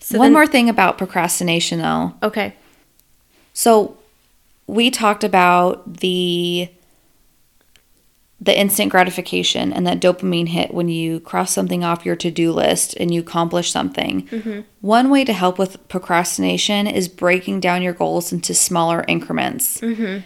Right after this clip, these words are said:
Speaker 2: And we may have touched on this
Speaker 1: On the previous
Speaker 2: before,
Speaker 1: po-, yep.
Speaker 2: but I wanna mention it one more time, because a daunting task can,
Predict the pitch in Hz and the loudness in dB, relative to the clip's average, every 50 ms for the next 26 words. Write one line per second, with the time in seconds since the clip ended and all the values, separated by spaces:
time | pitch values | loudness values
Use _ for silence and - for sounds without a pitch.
0 | - _ _ _ _ _ _ _ _ _ - 185 190 185 180 196 196 185 190 196 | -16 _ _ _ _ _ _ _ _ _ -2 -2 0 0 0 0 0 2 4 6
1 | 202 202 240 277 277 269 - 247 214 202 - - - 196 190 185 180 180 185 180 | 6 8 8 8 6 4 2 0 0 0 0 0 0 2 2 2 2 0 0 0
2 | - - - - - 208 208 196 196 196 214 202 175 175 175 180 185 190 202 196 | -2 -2 -4 -8 -6 0 0 0 0 0 0 0 2 4 4 4 4 2 0 -2
3 | 202 - - - - - - - _ - 190 190 185 180 175 190 190 196 214 226 | -8 -14 -12 -8 -8 -8 -8 -8 _ -2 2 2 2 4 4 4 4 4 4 4
4 | 226 220 202 208 196 - 202 196 180 180 180 180 180 185 190 190 190 185 - 190 | 2 2 2 0 -2 0 0 0 0 0 2 2 2 2 2 0 0 -2 -2 -2
5 | 185 165 160 160 160 160 160 165 165 - - _ - - _ _ _ _ - 185 | 0 0 2 2 0 0 -2 -4 -6 -8 -14 _ -20 -20 _ _ _ _ -2 -2
6 | 185 - - 185 180 180 175 175 175 170 - - - 185 - - 196 185 220 233 | -2 0 0 2 2 4 2 2 0 -2 -4 -2 -4 -2 2 4 4 6 6 4
7 | - 269 254 233 - 208 175 175 175 180 185 - - - _ - - 208 190 185 | 4 2 2 2 2 0 2 2 2 2 0 0 -4 -6 _ -8 -2 0 0 0
8 | 180 - | 0 -4